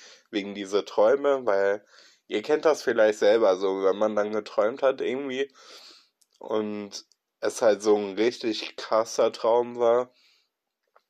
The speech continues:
dann braucht man erstmal eine Zeit lang wieder, um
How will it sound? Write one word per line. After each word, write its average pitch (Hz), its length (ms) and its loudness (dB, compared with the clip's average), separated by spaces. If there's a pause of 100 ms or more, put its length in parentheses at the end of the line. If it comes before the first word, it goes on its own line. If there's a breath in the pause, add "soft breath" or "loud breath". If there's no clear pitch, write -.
(220)
dann 90 200 -4
braucht 92 260 0
man 92 160 -6
erstmal 98 420 -4
eine 95 160 -8
Zeit 107 300 0
lang 101 260 0
wieder, 101 220 2
um 95 380 -10